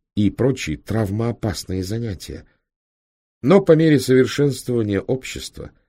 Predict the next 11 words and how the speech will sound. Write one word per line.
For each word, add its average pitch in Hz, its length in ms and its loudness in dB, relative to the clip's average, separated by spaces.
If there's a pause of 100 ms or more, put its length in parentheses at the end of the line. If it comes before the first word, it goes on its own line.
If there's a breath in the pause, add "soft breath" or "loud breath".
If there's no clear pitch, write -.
(180)
воинственность 123 800 2
народов 110 440 0
будет 98 300 -2
умеряться. 104 680 -6 (840)
И 104 60 0
тогда 135 280 4
главнейшей 131 680 2
из 90 220 -2
лекарских 107 540 -4
специальностей 101 800 -8
станут 92 460 -8